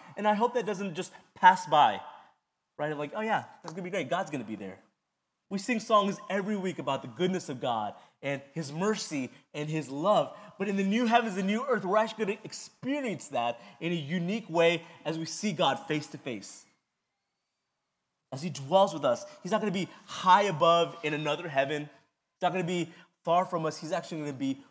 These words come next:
with us, dwelling with us, among us. And the presence of God will be a comfort because he's gonna meet and satisfy all that we've ever wanted.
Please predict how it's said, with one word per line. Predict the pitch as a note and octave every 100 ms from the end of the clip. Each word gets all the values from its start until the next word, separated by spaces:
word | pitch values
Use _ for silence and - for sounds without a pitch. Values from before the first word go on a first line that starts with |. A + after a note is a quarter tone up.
| -
with | A#2+ E3 E3
us, | A#2+ -
dwelling | B2+ B2+ D3 D3 C3+
with | D3 D3
us, | G2+ -
among | A#2+ B2 D3 A#2
us. | F2+ - - - _ _ _ _ _ _ _ _ _ _ _ _ _ _ _
And | C#3
the | D3
presence | D#3 F3+ F3+
of | D#3+
God | C3+ C#3+ C#3
will | C#3
be | C3+ C3+ - _ _
a | B2+
comfort | - - G3 D3+ A2
because | - C#3 B2+ - _ _ _ _ _
he's | C3+
gonna | F3 D#3
meet | C3 C#3 D3+ -
and | B2
satisfy | A#2+ - B2+ C3 B2+ - B2 A2+ A2+ - - _ _ -
all | B2+ C#3 C#3+
that | A#2+
we've | A#2
ever | G2+ A2
wanted. | G2+ F#2 F2+